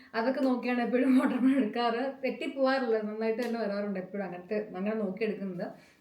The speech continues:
അപ്പം അങ്ങനെ എടുത്തതാണ് കേട്ടോ ഇത്. പിന്നെ നമ്മൾ കൂടുതലും ഫ്രൂട്ട്സ്, വെജിറ്റബിൾസ് ഒക്കെയാണ്. വെജിറ്റബിൾസും വാങ്ങി-, അധികമില്ല, ഫ്രൂട്ട്സ് ആണ് കൂടുതലും ഇപ്രാവശ്യം Costco-യിൽ നിന്ന് വാങ്ങിച്ചത് കേട്ടോ. പഴം, ആ,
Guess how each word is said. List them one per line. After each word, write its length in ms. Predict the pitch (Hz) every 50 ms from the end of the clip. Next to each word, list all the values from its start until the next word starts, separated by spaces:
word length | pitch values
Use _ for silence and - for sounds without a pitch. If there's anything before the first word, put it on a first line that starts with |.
| _ _
അപ്പം 180 | - - - 202
അങ്ങനെ 260 | 190 190 196 208 208
എടുത്തതാണ് 360 | 185 185 180 190 180 175 175
കേട്ടോ 180 | 170 170 - 196
ഇത്. 260 | 196 202 254 403 415 - - - - -
പിന്നെ 360 | 285 277 277 269 294 311 311 - - - - - - - - 285
നമ്മൾ 200 | 302 330 359 359
കൂടുതലും 340 | 349 320 320 330 370 381 359
ഫ്രൂട്ട്സ്, 640 | - - 277 277 285 269 254 - - - - 262
വെജിറ്റബിൾസ് 460 | 247 214 - 247 240 240 254 220 233
ഒക്കെയാണ്. 300 | 226 208 220 214 208 196
വെജിറ്റബിൾസും 800 | 202 214 214 254 262 - 330 330 349 339 359 359 359 392 415 381
വാങ്ങി-, 340 | 294 226 208 214 208 220 220
അധികമില്ല, 640 | 240 208 247 254 262 254 220 196 165 180 185 190 - -
ഫ്രൂട്ട്സ് 320 | - 254 269 285 269 -
ആണ് 260 | 277 254 233 208 220 208
കൂടുതലും 400 | 196 190 190 202 202 - - -
ഇപ്രാവശ്യം 360 | 208 196 208 196 196 - 220 202
Costco-യിൽ 320 | 185 175 175 180 - 190
നിന്ന് 140 | 185 190 185
വാങ്ങിച്ചത് 280 | 180 170 170 175 -
കേട്ടോ. 160 | - 170 - - - - - - - - - _ _ _ -
പഴം, 400 | 277 269 269 302 349 339 311 302 -
ആ, 120 | 208 226